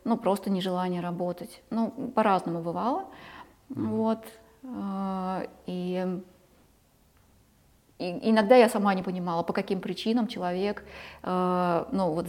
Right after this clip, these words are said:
Speaker 1: именно здесь не получил, э, успех или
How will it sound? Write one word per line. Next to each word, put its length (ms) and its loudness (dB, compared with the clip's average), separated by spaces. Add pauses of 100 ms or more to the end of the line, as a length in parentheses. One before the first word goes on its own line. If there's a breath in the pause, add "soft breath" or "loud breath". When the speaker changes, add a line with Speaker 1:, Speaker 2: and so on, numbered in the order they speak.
(120)
Speaker 1:
именно 260 4
здесь 320 0
не 60 -6
получил, 600 -2 (500 loud breath)
э, 380 -2
успех 640 -4
или 400 -2